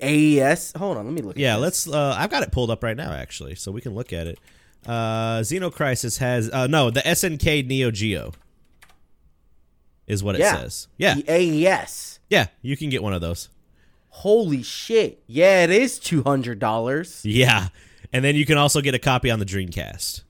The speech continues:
Speaker 2: So, but yeah, this game's super fucking fun. Uh, I'm probably gonna get the physical cartridge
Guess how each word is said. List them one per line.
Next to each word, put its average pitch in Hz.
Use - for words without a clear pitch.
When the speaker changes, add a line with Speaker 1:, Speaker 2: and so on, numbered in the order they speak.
Speaker 2:
So, 73
but 160
yeah, 220
this 170
game's 277
super 185
fucking 175
fun. 104
Uh, 117
I'm 147
probably 170
gonna 131
get 117
the 113
physical 131
cartridge 117